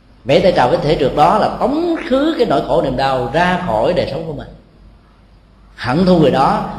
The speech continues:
nỗi khổ niềm đau gia tăng, vì mình cho rằng cái dòng cảm xúc này là thật, cái nỗi khổ niềm đau này là thật, mặc dầu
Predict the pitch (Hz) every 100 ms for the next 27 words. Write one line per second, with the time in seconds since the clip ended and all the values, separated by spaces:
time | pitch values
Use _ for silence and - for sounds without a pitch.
0 | - 120 143 143 160 120 127 120 131 127
1 | 127 110 151 - - - 123 117 143 123
2 | 107 101 - - 170 135 113 107 123 214
3 | 120 107 95 120 - - - - _ -
4 | 175 131 156 147 175 131 143 135 120 -
5 | 120 - - 127 165 127